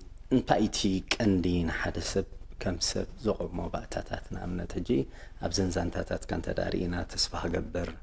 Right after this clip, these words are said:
ትብዓት ኩሎ ብዝሓለፈ ከይተጨነቐ ብመጻኢ ክጥምት ከም ዘለዎ፣ እ፣ ሕሉፍ ተመክሮ እምበር መጻኢ ከም ዘይኮነ እዩ እቲ እኩብ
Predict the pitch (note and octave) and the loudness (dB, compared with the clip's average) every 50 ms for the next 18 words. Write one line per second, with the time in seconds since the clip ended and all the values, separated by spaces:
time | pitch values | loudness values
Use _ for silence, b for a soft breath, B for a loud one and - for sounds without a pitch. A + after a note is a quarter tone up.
0 | b b b b b b b - - F2+ - - - - - - F2+ F2 E2+ E2+ | b b b b b b b -4 -2 -2 -2 -2 -4 -8 -6 -6 -4 -4 -2 -2
1 | E2 F2 F2 F#2 - - - - F#2 F#2 F2+ - - F2+ - F#2+ F2+ E2+ E2 - | -2 -2 -4 -2 -2 0 0 0 0 0 -2 -2 -2 0 2 2 0 0 0 -2
2 | F#2 F2+ - - - - - F2+ F#2+ - - F2+ F2 F2+ F2 F2+ F2+ - - - | -4 -4 -4 -4 -6 -4 -4 -2 -2 -2 -2 -2 0 0 0 0 0 2 2 4
3 | - - F#2+ F#2+ - - - B B B B B B B - - - - - G2 | 4 4 4 2 0 -2 -8 B B B B B B B -2 -2 0 4 4 6
4 | F#2+ F#2 F2 - - - F2 F2 E2+ E2+ E2 E2+ E2+ F2 E2+ E2+ E2+ E2+ E2+ E2 | 6 4 2 0 0 2 2 2 4 2 2 2 4 4 4 4 4 4 2 2
5 | - b b b b b b b b - G2 G2 G2 F#2+ F#2+ F#2+ F#2 - - - | -2 b b b b b b b b 0 2 4 6 6 6 6 4 2 0 0
6 | - - - A2+ A2+ A#2+ A2+ - - - G2+ F#2+ F#2+ F2+ - - - A#2 G2+ F#2+ | 0 2 6 8 8 8 8 6 2 2 4 4 4 4 4 4 6 6 8 8
7 | G2 F#2 F2+ F#2 F#2+ F#2+ G2 G2 F#2+ F2+ - - F2 E2+ F2 F2 - - F#2+ F2 | 6 6 6 6 6 6 6 4 4 6 4 4 4 4 4 4 4 4 4 6
8 | F#2+ F2+ - - G2+ G2 G2 G2 G2 F#2+ F2+ - A2+ A2+ A2 G#2 G2 F#2 E2+ - | 6 6 6 8 8 8 10 8 8 6 6 8 10 10 10 10 8 6 4 4
9 | - G2 F#2+ G2 - - G#2+ - - B2 G2 | 4 6 6 6 4 2 2 6 6 6 6